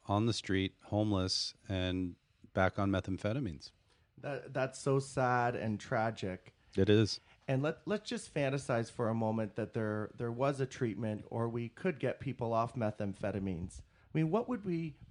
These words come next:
Speaker 2: really be dealing with if we got people off the meth? What would be underlying at the root cause? I mean, to me, one of the things that comes to mind is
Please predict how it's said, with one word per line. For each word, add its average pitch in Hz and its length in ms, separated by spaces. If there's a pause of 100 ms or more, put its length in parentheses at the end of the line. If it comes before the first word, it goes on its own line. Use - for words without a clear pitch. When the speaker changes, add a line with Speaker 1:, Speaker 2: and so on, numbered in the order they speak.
(120)
Speaker 2:
really 156 320
be 135 160
dealing 139 520
with 104 240 (380)
if - 160
we 143 60
got 156 320
people 147 320
off 117 240
the 117 80
meth? 110 340 (500)
What 175 180
would 160 120
be 139 160
underlying 113 640
at - 160
the 107 80
root 107 240
cause? 90 560 (1200)
I 143 40
mean, 131 120
to 135 120
me, 156 180
one 147 220
of 127 80
the 127 80
things 123 320
that - 160
comes 117 240
to - 80
mind 113 400
is 113 260